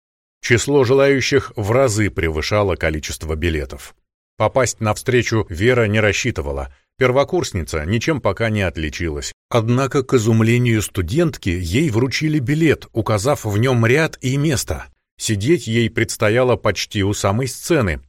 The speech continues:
Отчего такая щедрость, в комитете комсомола не сказали, а Вера выяснять не стала. Возможность вновь увидеть Бориса ее настолько взволновала,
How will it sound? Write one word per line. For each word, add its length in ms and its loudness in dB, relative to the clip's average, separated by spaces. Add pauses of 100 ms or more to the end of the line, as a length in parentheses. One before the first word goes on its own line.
(220)
Отчего 440 0
такая 300 0
щедрость, 580 0
в 60 -18
комитете 460 0
комсомола 480 0
не 120 0
сказали, 600 -2
а 140 4
Вера 300 2
выяснять 600 0
не 120 -2
стала. 520 -4 (300)
Возможность 800 0
вновь 440 -2
увидеть 460 -2
Бориса 440 0
ее 400 2
настолько 640 0
взволновала, 800 0